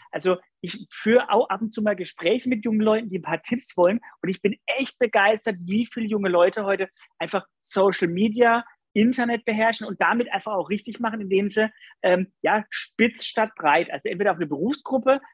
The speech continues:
ein Hobby oder ein Produkt spezialisiert sind. Und dann wäre ein Zukauf, außer es ist die gleiche Branche, äh, oder der gleiche Bereich, tödlich. Bloß nicht machen. Also vor kurzem hat mich auch ein junger Kollege <laughs> angerufen, der spezialisiert ist auf Krankenversicherungsoptimierung,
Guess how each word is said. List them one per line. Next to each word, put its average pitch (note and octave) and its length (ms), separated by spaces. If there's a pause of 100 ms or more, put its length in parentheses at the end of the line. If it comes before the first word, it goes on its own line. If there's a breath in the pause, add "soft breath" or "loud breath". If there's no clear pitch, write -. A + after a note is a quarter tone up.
(160 loud breath)
ein E3+ 220
Hobby A#3 540 (160 loud breath)
oder E3 440
ein F#3+ 200
Produkt G#3 360
spezialisiert E3+ 800
sind. B2 240
Und C#3+ 140
dann E3+ 180
wäre G#3 240
ein F3+ 220
Zukauf, C4 540 (100)
außer A#3 280
es A#3 120
ist - 160
die G3 60
gleiche F#3 400
Branche, A3 600 (280)
äh, G3+ 200
oder G3 140
der G3 100
gleiche F3+ 320
Bereich, D3+ 460
tödlich. C#3+ 560 (240)
Bloß A#3+ 580
nicht G3+ 400
machen. C#3 380 (340 soft breath)
Also F#3 220
vor F3+ 160
kurzem G#3+ 340
hat A3 100
mich F#3+ 140
auch F#3 80
ein F#3+ 80
junger C4 260
Kollege G#3 380
<laughs> - 160
angerufen, A3+ 480 (220 loud breath)
der D#3+ 80
spezialisiert F3 680
ist G#3 120
auf F#3+ 100 (260)
Krankenversicherungsoptimierung, A3 1300